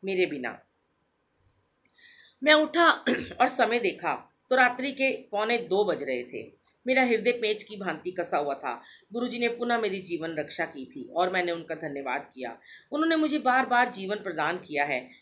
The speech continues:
मेरी उनसे विनती है कि वे सौ जन्मों तक मुझे अपने चरण कमलों में स्थान दें और मैं उनकी अभिलाषा के अनुसार कार्यरत रहूं। मैं अपने आप को उन्हें सुपुर्द करता रहूं।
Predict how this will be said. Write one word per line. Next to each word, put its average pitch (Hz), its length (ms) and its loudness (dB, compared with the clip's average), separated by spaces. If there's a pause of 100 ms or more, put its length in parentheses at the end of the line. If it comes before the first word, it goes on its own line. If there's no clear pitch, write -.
मेरी 247 160 0
उनसे 254 240 0
विनती 220 400 -4
है 180 140 2
कि 214 120 -10
वे 220 100 -2
सौ 240 360 2
जन्मों 180 360 -2
तक 180 220 -4
मुझे 180 200 -4
अपने 180 380 -4 (200)
चरण 175 240 0
कमलों 165 360 -6
में 175 120 -4
स्थान 156 400 -6
दें 180 160 -6 (540)
और 285 120 2
मैं 302 120 6
उनकी 294 260 2
अभिलाषा 254 520 2
के 247 140 -4
अनुसार 196 400 0
कार्यरत 156 520 0
रहूं। 127 240 -10 (420)
मैं 240 80 6
अपने 240 240 4
आप 233 260 4
को 240 80 -4
उन्हें 233 200 -2
सुपुर्द 220 480 -2
करता 151 340 -2
रहूं। 131 260 -8